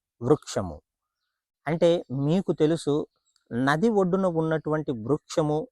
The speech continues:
ఎంత పెద్దదైనప్పటికీ కాలక్రమేణా ఇది నదిలో కలిసిపోవలసి ఉంటుంది. అంటే, మనకు నది ప్రవాహం వలన ఒడ్డు అనేటువంటిది కోతకు గురి కావలసి ఉంటుంది.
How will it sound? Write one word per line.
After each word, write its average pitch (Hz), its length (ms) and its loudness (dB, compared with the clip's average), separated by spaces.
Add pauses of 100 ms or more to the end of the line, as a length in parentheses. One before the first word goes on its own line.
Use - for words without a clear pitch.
(120)
ఎంత 165 560 -2 (120)
పెద్దదైనప్పటికీ 139 920 -2 (760)
కాలక్రమేణా 147 960 2 (240)
ఇది 143 300 2 (920)
నదిలో 139 460 2
కలిసిపోవలసి 143 880 0
ఉంటుంది. 120 580 0 (840)
అంటే, 214 200 0
మనకు 180 340 2 (180)
నది 151 320 0
ప్రవాహం 180 640 2
వలన 131 300 2 (640)
ఒడ్డు 156 340 2
అనేటువంటిది 143 720 -2 (240)
కోతకు 160 420 4
గురి 131 260 2
కావలసి 127 500 2
ఉంటుంది. 101 500 -4